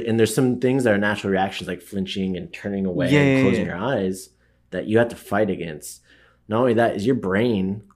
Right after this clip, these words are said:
Speaker 1: when you start leading up to it, some people's brains tell them, like, "Yo, what are you doing? You're about to get in the ring and fight somebody. Like,
Speaker 2: Yeah,
Speaker 1: what?
Speaker 2: yeah, yeah.
Speaker 1: Get, get out of here. You're not supposed to be doing that."
Speaker 2: Mm-hmm.
Speaker 1: But really, you know, the reality is you've been training however long before that, you know, skill-based, like, wh-, whatever, one year, ten months,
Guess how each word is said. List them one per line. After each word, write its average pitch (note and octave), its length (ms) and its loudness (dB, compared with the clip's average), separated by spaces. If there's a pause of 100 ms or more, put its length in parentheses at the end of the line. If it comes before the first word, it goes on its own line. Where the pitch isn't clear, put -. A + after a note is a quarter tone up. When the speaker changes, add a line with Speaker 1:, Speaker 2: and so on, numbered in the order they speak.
Speaker 1:
when G#2 140 -4
you G2 60 -2
start A2 240 0
leading G#2 260 0
up G#2+ 140 0
to G2 80 -8
it, - 60 -10
some B2 160 0
people's B2+ 240 0
brains A#2+ 460 0
tell A2+ 240 0
them, G#2+ 160 2
like, F2 280 -4 (380)
"Yo, E2+ 140 -2
what F2 160 -6
are F2+ 40 -6
you F2+ 80 -6
doing? F2 260 -6 (300)
You're F2 120 -8
about E2 120 -6
to E2+ 60 -14
get G#2 60 -2
in F2 80 -6
the C2+ 80 -8
ring F2+ 160 -4
and E2 80 -12
fight - 160 -6
somebody. - 260 -8
Like, D#2+ 160 -6
Speaker 2:
Yeah, C3 60 2
Speaker 1:
what? B2+ 100 0
Speaker 2:
yeah, A#2 120 -2
yeah. A2+ 80 -8
Speaker 1:
Get, G#2 220 -8
get F#2+ 140 -2
out G#2+ 100 -8
of G#2 60 -14
here. G2+ 120 -14
You're G2+ 100 -12
not A#2+ 120 -12
supposed - 140 -18
to - 60 -20
be - 60 -12
doing C#2+ 220 -10
that." F2 120 -10
Speaker 2:
Mm-hmm. C3+ 280 0 (560)
Speaker 1:
But G2+ 180 0
really, G#2 580 2 (720)
you F#2+ 100 -6
know, F2+ 280 -6
the F#2+ 120 -4
reality G2 360 6
is F2 160 -4
you've F#2 180 -4
been G2 180 -4
training G#2 380 0
however G2 320 2
long G2+ 280 2
before A2 440 4
that, D#2+ 440 -2
you F#2 100 -8
know, F2 80 -6
skill-based, F#2+ 480 -4
like, F#2+ 100 -14
wh-, G#2+ 180 -12
whatever, F2+ 340 -2
one G2 200 -2
year, G2 240 -2
ten G2 220 -6
months, F#2+ 340 -2